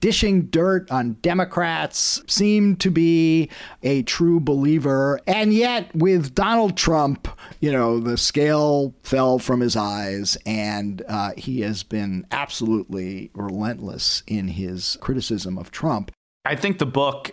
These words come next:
Speaker 2: you know, you called it entertaining, which it is, and insightful, but I'm actually glad he wrote an entertaining, highly readable, uh, book.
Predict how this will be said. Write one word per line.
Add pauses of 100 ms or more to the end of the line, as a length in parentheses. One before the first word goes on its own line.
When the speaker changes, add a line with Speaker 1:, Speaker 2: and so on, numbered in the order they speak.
Speaker 2:
you
know,
you
called
it
entertaining,
which
it
is,
and
insightful, (480)
but
I'm
actually
glad
he
wrote (160)
an
entertaining,
highly
readable,
uh,
book.